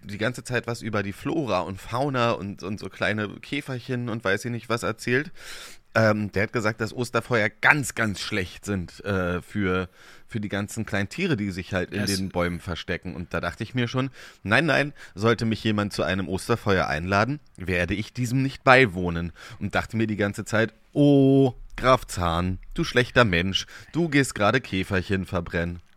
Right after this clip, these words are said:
Speaker 2: Eins, zwei, drei,
Speaker 1: Oh, Mann.
Speaker 2: Osterfeuer. <laughs> Äh, ja, da hat ja derjenige, dessen Kanal du gar nicht kennst und was du dir gerade alles komplett ausgedacht hast,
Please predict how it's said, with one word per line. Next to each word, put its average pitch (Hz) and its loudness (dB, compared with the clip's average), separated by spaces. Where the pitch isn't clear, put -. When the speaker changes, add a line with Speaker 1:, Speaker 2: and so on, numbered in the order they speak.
Speaker 2:
Eins, - 0
zwei, 107 0
drei, 110 0
Speaker 1:
Oh, 104 -8
Mann. 104 -2
Speaker 2:
Osterfeuer. 104 -4
<laughs> 170 -6
Äh, 143 10
ja, 151 12
da 151 12
hat 170 8
ja 165 10
derjenige, 175 6
dessen 143 8
Kanal 160 10
du 175 8
gar 165 10
nicht 160 4
kennst 170 10
und 151 -2
was 147 4
du 165 2
dir 147 6
gerade 135 6
alles 147 6
komplett 139 4
ausgedacht 131 4
hast, 156 2